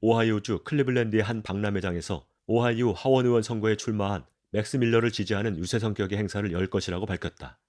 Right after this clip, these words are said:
십칠 일 세이브 아메리카 정치위원회는 트럼프가 선거 지원을 위해 나서는 것과 관련해 미국을 다시 위대하게 의제와 트럼프 행정부의 성과를 더욱 높이는 동력이라고 강조했다.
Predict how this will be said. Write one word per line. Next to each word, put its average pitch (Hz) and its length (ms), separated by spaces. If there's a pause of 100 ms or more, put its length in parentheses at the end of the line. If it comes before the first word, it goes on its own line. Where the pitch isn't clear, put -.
(220)
십칠 - 340
일 104 120
세이브 143 340
아메리카 110 400
정치위원회는 92 760 (300)
트럼프가 120 480
선거 127 320
지원을 107 420
위해 95 240
나서는 101 360
것과 101 220
관련해 85 440 (140)
미국을 120 360
다시 101 280
위대하게 104 400
의제와 92 500 (140)
트럼프 143 260
행정부의 123 460
성과를 110 380
더욱 101 220
높이는 101 360
동력이라고 92 500
강조했다. 85 680